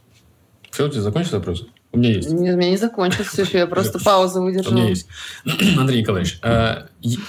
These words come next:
Speaker 1: на-, насколько я понимаю, есть, э, две формы, два основных инструмента, как выбирать футболистов. А, такой олдскульный ай-тест, то есть, э, визуально определяю, нравится, не нравится, и более современный,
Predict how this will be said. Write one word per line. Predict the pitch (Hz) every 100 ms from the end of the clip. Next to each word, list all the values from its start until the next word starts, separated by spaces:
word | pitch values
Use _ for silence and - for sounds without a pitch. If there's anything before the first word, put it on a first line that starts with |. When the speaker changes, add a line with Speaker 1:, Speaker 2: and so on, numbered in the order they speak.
| - 113
Speaker 1:
на-, | 123
насколько | 127 131 131
я | 147
понимаю, | 190 127 107 98 95 90 - -
есть, | 117 151 156 -
э, | 123 117 107 98 95 - _ -
две | 127 120 117 123 139 127 92 90 - - -
формы, | - 160 185 127
два | 120
основных | 110 117 104
инструмента, | 104 139 170
как | 120 -
выбирать | 113 113
футболистов. | 113 110 101 85 - - _ - - - - - - -
А, | - 104 104 95 -
такой | 113 127
олдскульный | 131 131 - 165 139 113
ай-тест, | 123 113 113 196 220 - - _ _ -
то |
есть, | 104 92
э, | - - - -
визуально | 110 127 127 104
определяю, | 98 101 107 95 90 -
нравится, | - 110 110 95 98
не |
нравится, | 101 98 92 -
и | - 185 214 80 - - - -
более | 135 127 110
современный, | - 131 127 160 226 202 180 165